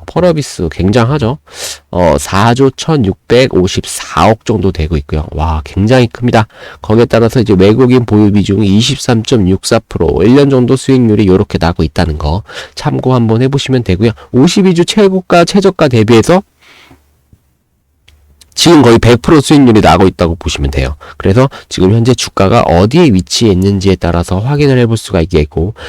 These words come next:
거기에 따라서 기관 매수세가 어느 정도 강한지에 대해서 삼성이랑 한국투자 쪽에서 만약에 거래원에 잡히게 된다고 한다면은 조금, 어, 주식을 좀 올려주지 않을까라는 거 말씀드려 놓겠습니다.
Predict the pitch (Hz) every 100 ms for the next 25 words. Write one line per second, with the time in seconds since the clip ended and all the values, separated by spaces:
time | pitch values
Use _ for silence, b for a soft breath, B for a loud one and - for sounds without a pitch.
0 | B B 104 120 117 113 120 110 - 117
1 | 131 123 92 95 113 - 107 104 104 85
2 | 107 113 104 95 - 85 95 107 104 98
3 | 90 71 67 64 64 73 - 139 156 151
4 | 156 143 120 123 135 147 147 147 - 139
5 | 131 - 110 107 139 151 - B B 87
6 | 98 98 131 123 - 101 110 107 98 95
7 | 95 - 104 98 92 87 90 90 110 98
8 | 90 95 117 - 107 123 143 B B B
9 | - 82 - 104 - 110 117 127 104 104
10 | 123 123 - 110 110 - - 127 113 95
11 | 95 92 90 76 82 85 80 80 73 -
12 | - 78 82